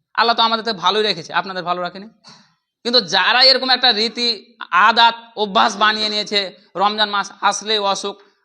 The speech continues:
আল্লাহ তাদের বাস্তবিক বোধহয় অসুখ দেয় নাকি, আল্লাহ আলাম। আমাদের অনেক গ্রামে এরকম মানুষ দেখেছি, যা রমজান মাস আসলে তাকে মসজিদে দেখা যায় না।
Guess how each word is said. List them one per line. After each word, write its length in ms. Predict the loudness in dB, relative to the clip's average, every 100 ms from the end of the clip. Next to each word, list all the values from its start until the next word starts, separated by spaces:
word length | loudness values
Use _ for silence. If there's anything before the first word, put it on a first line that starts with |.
| _
আল্লাহ 320 | 0 2 2 0
তাদের 260 | 0 0
বাস্তবিক 500 | 2 0 0 -6 -4
বোধহয় 200 | -2 -2
অসুখ 300 | -2 -6 -12
দেয় 160 | -10 -8
নাকি, 200 | -8 -10
আল্লাহ 320 | -14 -14 -18
আলাম। 240 | -20 _ -20 -20 -20 _ _ _ _ _ _ _ _ _ _ _ _ _ _ _
আমাদের 280 | 0 2 0 -2 -6
অনেক 400 | 2 4 4 2
গ্রামে 260 | 0 0 0
এরকম 200 | -4 -2
মানুষ 260 | -2 -2
দেখেছি, 300 | -4 -6 -6
যা 140 | -2 0
রমজান 320 | 0 -2 -4
মাস 220 | -4 -2
আসলে 320 | 0 -2 -4
তাকে 180 | -4 -4
মসজিদে 360 | -4 -6 -6 -4
দেখা 220 | -4 -4
যায় 120 |
না। 80 | -8